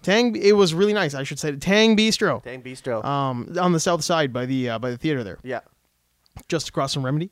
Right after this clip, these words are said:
Speaker 2: Yeah.
Speaker 1: Well, a little ways from Remedy.
Speaker 2: Mm-hmm.
Speaker 1: But, um, super authentic. I mean, crazy, crazy authentic, like, northern Chinese food.
Speaker 2: Uh-huh.
Speaker 1: So, like, if you, if you think you're gonna have, you know, uh, ginger beef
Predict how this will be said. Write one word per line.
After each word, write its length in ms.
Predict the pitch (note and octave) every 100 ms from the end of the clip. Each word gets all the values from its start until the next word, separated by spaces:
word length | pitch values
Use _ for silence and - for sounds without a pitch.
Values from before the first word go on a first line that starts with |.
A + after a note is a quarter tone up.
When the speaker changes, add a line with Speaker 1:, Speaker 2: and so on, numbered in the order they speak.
| _
Speaker 2:
Yeah. 160 | B2+ B2
Speaker 1:
Well, 140 | A2+
a 20 | C3
little 220 | C#3 C3
ways 140 | C3+
from 80 | C#3
Remedy. 220 | C3+ F3 -
Speaker 2:
Mm-hmm. 180 | C3+ G3+ -
Speaker 1:
But, 200 | D#3 D#3+
um, 300 | F#3 D#3 C3+ -
super 440 | - - B3+ - -
authentic. 420 | C#3 E3+ F3+ -
I 60 | C#3+
mean, 140 | D#3+
crazy, 580 | - - G3 G3+ E3 E3+
crazy 320 | E3 E3+ D#3
authentic, 400 | D3+ D#3+ D3+ C#3+
like, 140 | C3+
northern 360 | C3+ D3+ D3+ D#3+
Chinese 320 | E3+ E3+ F3
food. 260 | - G3 A3+ -
Speaker 2:
Uh-huh. 200 | B2+ G#3+ _
Speaker 1:
So, 140 | -
like, 120 | D#3 D#3
if 80 |
you, 200 | E3 F3
if 140 | E3+ C#3
you 120 | D#3
think 200 | D3 E3+
you're 80 | D#3+
gonna 140 | D3+
have, 320 | C#3+ C#3 C3+ C3+
you 80 |
know, 220 | C#3 A#2 A2+
uh, 140 | A2
ginger 280 | C3+ D3+ C#3
beef 340 | D3+ E3 -